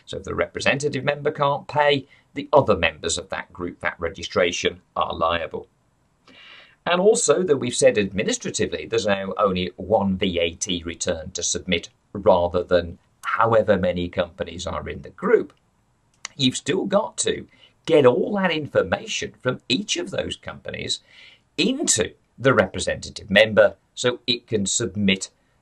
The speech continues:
its own V A T return for all members of the group vat registration.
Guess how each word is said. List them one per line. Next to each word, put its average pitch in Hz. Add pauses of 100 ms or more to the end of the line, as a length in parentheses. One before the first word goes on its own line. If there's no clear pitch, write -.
its 104
own 90
V 85
A 78
T -
return 104 (160)
for - (100)
all 92
members 80
of -
the 92
group 78
vat -
registration. -